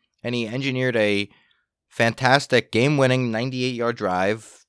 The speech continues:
capping it off with a touchdown to Van Jefferson with only a few seconds left in the game. Um, and then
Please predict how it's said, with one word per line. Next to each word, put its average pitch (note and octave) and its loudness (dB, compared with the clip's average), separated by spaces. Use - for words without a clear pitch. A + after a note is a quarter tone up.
capping A2 0
it G#2 2
off G2+ 2
with G#2+ -2
a G2+ -10
touchdown G2+ 2
to F#2+ 2
Van F#2+ 2
Jefferson F#2+ 0
with G2+ -2
only F#2 -2
a E2+ -6
few F#2+ -12
seconds F#2 -10
left F2+ -10
in F#2+ -12
the G2 -10
game. F2 -10
Um, E2+ -4
and F2 -6
then E2 -8